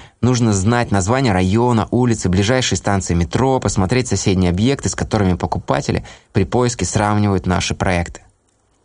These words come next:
"Так, давай прямо сейчас и уточним", ответил я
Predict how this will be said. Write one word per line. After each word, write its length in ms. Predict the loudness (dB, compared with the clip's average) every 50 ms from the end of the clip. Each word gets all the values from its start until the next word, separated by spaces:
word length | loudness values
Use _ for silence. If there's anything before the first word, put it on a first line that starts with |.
| _ _ _ _ _ _ _ _ -2
"Так, 260 | -2 -2 -2 -4 -4
давай 300 | -2 0 0 2 0 0
прямо 160 | 0 -2 -2
сейчас 380 | -2 -4 -2 0 0 0 2 0
и 20 |
уточним", 520 | 0 0 0 0 0 2 2 2 2 0 -2 -6 _ _ -8
ответил 340 | -2 0 0 0 2 2 2
я 320 | 2 2 2 0 -2